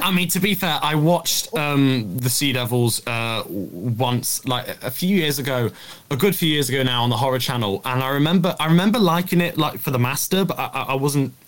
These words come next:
I, I can't really remember anything about the Sea Devil, so maybe I need to go back and watch, watch it again. But, um, I mean,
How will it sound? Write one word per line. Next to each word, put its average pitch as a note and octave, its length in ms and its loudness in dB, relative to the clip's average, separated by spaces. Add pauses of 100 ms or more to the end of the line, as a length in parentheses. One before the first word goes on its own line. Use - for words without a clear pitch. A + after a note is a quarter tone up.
(120)
I, - 320 -6
I - 40 -4
can't F3 300 0
really D3+ 140 0
remember C3+ 380 0
anything G2 240 -4
about G2+ 140 -2
the E2+ 40 -6
Sea - 140 -4
Devil, G2 220 -4
so D3 140 -2
maybe F#3 240 2
I F#3+ 60 2
need F3+ 160 4
to - 60 -8
go D3 140 0
back B2+ 220 -4
and A#2+ 80 -2
watch, B2 240 -4
watch A2 260 -4
it D#2 60 -4
again. G2 280 -4 (440)
But, D#3 140 -2
um, C#3 800 0
I C#3 80 -2
mean, C3+ 500 0